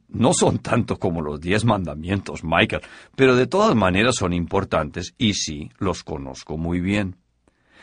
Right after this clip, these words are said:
«Tengo treinta minutos. La próxima vez programaré más tiempo si usted puede, pero a lo mejor puede decirme los dos siguientes y, y yo puedo comenzar a trabajar en ellos.» ¿Ha trabajado ya en el primero?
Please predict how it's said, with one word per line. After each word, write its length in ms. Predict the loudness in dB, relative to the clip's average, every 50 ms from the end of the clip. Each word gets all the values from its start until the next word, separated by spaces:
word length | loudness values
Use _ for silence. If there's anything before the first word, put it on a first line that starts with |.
| -12 -8 0
«Tengo 300 | 2 2 4 4 2 2
treinta 480 | 2 0 2 2 2 2 2 2 2
minutos. 460 | 4 4 4 4 2 2 2 0 -2 -2 -10 -2
La 220 | 2 4 4 4
próxima 460 | 4 4 2 4 4 4 4 4 4 4
vez 180 | 2 0 0
programaré 720 | -2 -4 0 4 4 4 6 6 4 6 4 4 4 4 4
más 280 | 4 4 2 0 2
tiempo 280 | 2 2 2 4 2 0
si 100 | 0 0
usted 220 | 0 2 0 0
puede, 320 | 2 2 2 4 4 2 0 -2 -14 -20 _
pero 220 | _ 4 4 6 6
a 20 |
lo 80 | 4 6
mejor 340 | 4 4 6 6 4 4 4
puede 300 | 2 4 4 6 6 4
decirme 380 | 2 2 2 2 2 2 4
los 180 | 4 4 4 4
dos 160 | 4 2 2
siguientes 500 | 2 0 2 2 4 4 4 2 2 2
y, 140 | 0 -4 -2 -4
y 100 | 0 2
yo 160 | 2 0 2
puedo 260 | 2 4 4 4 2
comenzar 460 | 0 0 0 2 2 2 2 2 2
a 40 | 2
trabajar 440 | 4 4 4 4 4 4 2 2 4
en 100 | 4 4
ellos.» 540 | 4 4 4 4 4 4 2 0 -6 -14 _ _ _ _ _ _ _ _ _ _ _ _ _ _ _ _ _ _ _ _ _ _ _ _ _ _ _ _ _ _ _ _ _ _ _ _ _ _ _
¿Ha 120 | 0 0
trabajado 480 | 2 2 0 0 0 0 0 -2 -2 -2
ya 160 | -2 -4 -4
en 80 | -4 -4
el 140 | -6 -8 -6
primero? 500 | -6 -6 -4 -4 -6 -6 -6 -8 -10